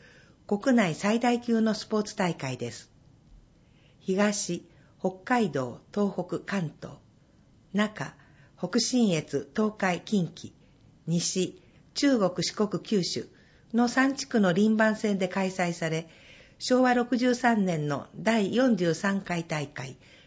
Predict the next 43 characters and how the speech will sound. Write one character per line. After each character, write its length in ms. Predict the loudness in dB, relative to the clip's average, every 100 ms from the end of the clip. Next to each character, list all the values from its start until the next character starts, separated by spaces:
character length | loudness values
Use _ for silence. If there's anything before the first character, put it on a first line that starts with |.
| -12 2
京 180 | 4
都 160 | 4 2
府 120 | 0
か 140 | -6 -2
ら 200 | -4 -6 -6
二 140 | -2 4
巡 220 | 6 6
目 120 | 4
に 80 | 4
入 160 | 0
っ 40 | -4
て 180 | -4 -6
い 80 |
ま 120 | -6 -12
す。 180 | -18 _ -20 _ _ -20 _ _ _ _ _ -20 _ _ _ _ _ _ -2
大 240 | 2 2
会 240 | 4 2 4
は 200 | 2 -2 -12 -12 -2
都 120 | 4
道 180 | 6 6
府 80 |
県 240 | 4 2 2
対 240 | 2 0
抗 200 | 2 2
方 180 | 2 0
式 240 | 0 -2
で 60 | -2
行 180 | -2 -2
わ 240 | -4 -4
れ、 220 | -6 -8 -14 -20 -20 -20 -4
男 240 | 2 4 4
女 100 | 2
総 260 | 2 0
合 200 | 4 2
優 160 | 4 2
勝 280 | 2 2 2
で 120 | 0
あ 100 | 0
る 240 | -4 -6 _ _ -2
天 280 | 2 4 4
皇 160 | 4
杯 240 | 2 -2 -4
と、 280 | -4 -6